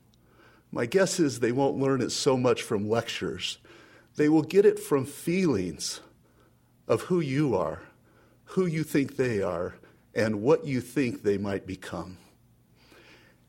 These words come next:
Helping others understand their true identity and purpose is one of the greatest gifts we can give. Seeing others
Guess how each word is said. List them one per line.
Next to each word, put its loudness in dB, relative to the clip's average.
Helping 4
others 6
understand 4
their 4
true 2
identity 4
and -2
purpose 2
is 2
one 6
of -2
the 2
greatest 0
gifts 0
we -2
can -4
give. -2
Seeing 2
others 2